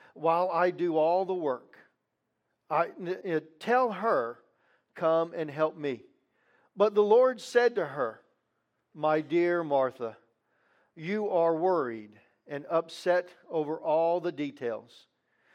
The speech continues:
There is only one thing worthy of being concerned about. Mary has discovered it, and it is not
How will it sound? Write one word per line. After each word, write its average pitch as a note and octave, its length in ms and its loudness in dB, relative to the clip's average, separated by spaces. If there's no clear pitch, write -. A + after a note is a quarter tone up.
There G3 220 6
is F3 140 0
only G#3+ 420 2
one A3+ 380 2
thing D3 520 -4
worthy D3+ 560 -2
of C3 280 -4
being E3+ 340 -2
concerned F3 640 -8
about. G#2+ 460 -12
Mary E3 760 2
has D#3 240 -6
discovered C3+ 680 -4
it, - 320 -20
and F#3 180 0
it G3 180 4
is D#3 280 0
not F#3 480 -2